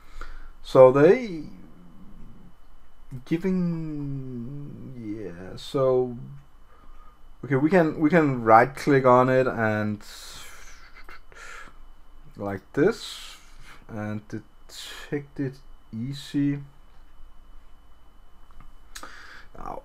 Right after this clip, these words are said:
let's see if it still works. So that's gonna be a bit small. We cannot do anything of the size. Uh, let's see, what was the strings there? Press the strings button. And using that,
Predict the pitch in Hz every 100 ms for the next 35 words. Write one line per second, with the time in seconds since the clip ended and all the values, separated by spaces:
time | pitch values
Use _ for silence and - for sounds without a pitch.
0 | - - - - - 104 - 110 95 -
1 | 95 87 92 95 - - 110 139 139 165
2 | 143 139 123 123 123 - - - - -
3 | - 107 98 101 107 127 143 147 147 151
4 | 139 117 120 113 - - 123 117 120 120
5 | 110 110 - 170 151 147 147 147 - -
6 | - - - - - - - - - 120
7 | 123 123 123 127 - 135 123 135 135 135
8 | 123 - - 143 143 147 143 - 139 147
9 | 147 143 - 131 131 123 147 143 143 -
10 | 131 131 135 135 139 - - - - -
11 | - 117 120 160 190 190 143 - 123 127
12 | 233 -